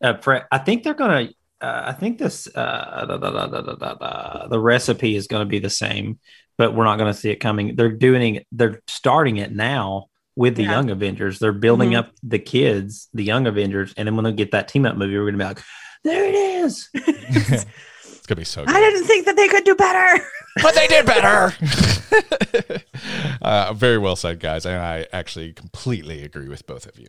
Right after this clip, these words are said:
Speaker 3: So, well said.
Speaker 2: Um, I think that it's interesting, too, that from Endgame to the Avengers, so Endgame had fifty-one points between the three of us,
Speaker 3: Mm-hmm.
Speaker 2: and the Avengers had fifty-eight.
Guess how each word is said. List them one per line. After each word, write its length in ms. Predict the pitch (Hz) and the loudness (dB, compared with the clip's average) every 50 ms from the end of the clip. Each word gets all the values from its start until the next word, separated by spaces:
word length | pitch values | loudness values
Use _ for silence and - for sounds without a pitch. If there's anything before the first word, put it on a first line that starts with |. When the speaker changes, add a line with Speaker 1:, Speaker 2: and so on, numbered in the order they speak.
| _ _ _ | _ _ _
Speaker 3:
So, 180 | - - - - - _ _ _ | -16 -14 -14 -14 -18 _ _ _
well 140 | - 87 85 | -12 -12 -10
said. 240 | - - 73 - - - _ _ _ _ _ _ _ _ _ _ _ _ _ _ _ _ _ - | -10 -10 -12 -14 -16 -20 _ _ _ _ _ _ _ _ _ _ _ _ _ _ _ _ _ -4
Speaker 2:
Um, 240 | 214 190 185 - - _ - | -2 -2 -2 -6 -6 _ 0
I 140 | 190 254 | 2 4
think 180 | 285 330 359 349 | 4 4 4 6
that 140 | 320 269 233 | 6 6 4
it's 120 | 220 220 | 4 4
interesting, 480 | - 220 226 233 214 214 214 208 180 190 | 2 2 2 2 0 0 -2 -4 -8 -6
too, 300 | - - 214 202 185 185 | -4 -2 0 0 0 0
that 260 | 185 180 170 - - | 0 0 0 0 -2
from 160 | - 202 196 - | -6 -8 -6 -4
Endgame 540 | - 190 214 233 233 247 233 240 240 240 226 | -2 -2 -2 0 0 0 0 0 0 -2 -2
to 80 | 214 | -4
the 120 | - 208 196 | -4 -2 -2
Avengers, 840 | 180 175 180 185 196 190 165 160 147 156 151 151 185 - - - - _ _ _ _ _ _ | -2 0 -2 -2 -2 -2 -2 -2 -2 -2 -2 -4 -6 -10 -14 -18 -20 _ _ _ _ _ _
so 160 | - - 170 | -4 -2 2
Endgame 400 | - 196 220 240 233 240 240 233 | 2 2 2 2 2 2 2 2
had 200 | 220 196 190 - | 0 -2 -2 -2
fifty-one 580 | - 214 208 214 - 196 180 170 170 185 202 | -2 -2 -2 -2 -2 -4 -2 -2 -4 -4 -4
points 380 | 202 220 220 226 220 - - - | -4 -4 -2 -2 -4 -6 -6 -8
between 260 | - 220 - 233 233 | -8 -6 -4 -2 -2
the 80 | 240 233 | -2 -2
three 200 | 233 233 247 240 | -2 0 0 0
of 100 | 240 240 | 2 2
us, 360 | 247 247 254 247 - - - - | 0 0 0 -4 -8 -16 -14 -12
Speaker 3:
Mm-hmm. 180 | 98 98 - 95 | -10 -8 -6 -4
Speaker 2:
and 160 | - - 208 | -2 0 0
the 80 | 202 196 | 2 2
Avengers 460 | 190 185 202 208 208 190 196 185 190 | 2 2 2 2 2 0 0 0 0
had 200 | 196 175 165 - | -2 -4 -4 -4
fifty-eight. 920 | - - 196 190 - - 165 - - - 143 160 139 - - _ - - | -4 -4 -4 -4 -6 -8 -10 -10 -4 0 0 0 0 0 -4 _ -20 -20